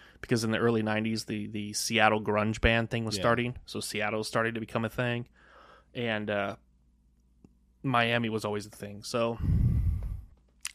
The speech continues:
Speaker 1: those three points are, are always good to get the cool new, a-, as a kid, you know, cool new toys or cool new clothing or whatever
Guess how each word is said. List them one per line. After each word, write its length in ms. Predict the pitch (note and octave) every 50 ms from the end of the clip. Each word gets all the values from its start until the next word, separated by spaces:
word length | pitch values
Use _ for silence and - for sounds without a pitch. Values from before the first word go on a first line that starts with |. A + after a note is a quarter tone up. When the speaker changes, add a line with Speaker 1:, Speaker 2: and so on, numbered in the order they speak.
| _ -
Speaker 1:
those 220 | C3 C3 C3 A#2+ -
three 280 | - B2 A#2 A2 A2+ - _ -
points 420 | - - C3+ A#2+ G#2 F#2+ - -
are, 160 | - A2+ A2+ G#2 -
are 260 | G#2+ A2+ A2+ A2 -
always 320 | A#2 A#2+ A#2+ A#2+ A2 -
good 240 | - - B2 A#2 A2
to 80 | A#2 A2+
get 300 | G#2 A2 A2+ - - - _ - - - - - - _ -
the 100 | - A2
cool 320 | - - - C3 A#2+ A#2
new, 300 | G#2 A2+ A2+ A2 A2 G#2+ -
a-, 220 | C3 C#3 - - C#3+
as 180 | D#3 D#3 C#3+
a 60 | D3+
kid, 400 | C#3 - - G#3 E3 A#2+ G#2+ A2
you 100 | C3 C3+
know, 120 | A#2+ G#2+ G#2+
cool 240 | - - D3+ D3 C3+
new 200 | B2+ A#2 A2+ G#2+
toys 400 | - - B2 A2+ A2 G#2+ G#2 G#2+
or 80 | G#2
cool 200 | - - A#2+ A2
new 280 | G#2+ G#2 G2+ G#2 G2+ F#2+ - - - - _ _ _ - - - - - - - _ _ _ _ -
clothing 460 | - - A#2+ A#2 A2+ G#2+ A2 G#2+ G#2+
or 100 | G#2 G2+
whatever 500 | G2+ G2 G2+ G2+ G2+ G2+ G2+ G2+ G2+